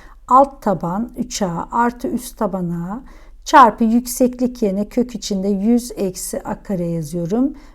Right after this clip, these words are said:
Bölü iki. Bu bana yamu-, yamuğun alanı verecek. Yani A'ya bağlı bir fonksiyon yazmış oldum aslında. Ee, bunun alabileceği en büyük değer dediğinde de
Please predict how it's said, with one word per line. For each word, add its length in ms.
Bölü 540
iki. 540
Bu 140
bana 280
yamu-, 560
yamuğun 300
alanı 400
verecek. 380
Yani 200
A'ya 360
bağlı 240
bir 140
fonksiyon 600
yazmış 540
oldum 300
aslında. 500
Ee, 280
bunun 160
alabileceği 720
en 400
büyük 340
değer 400
dediğinde 460
de 60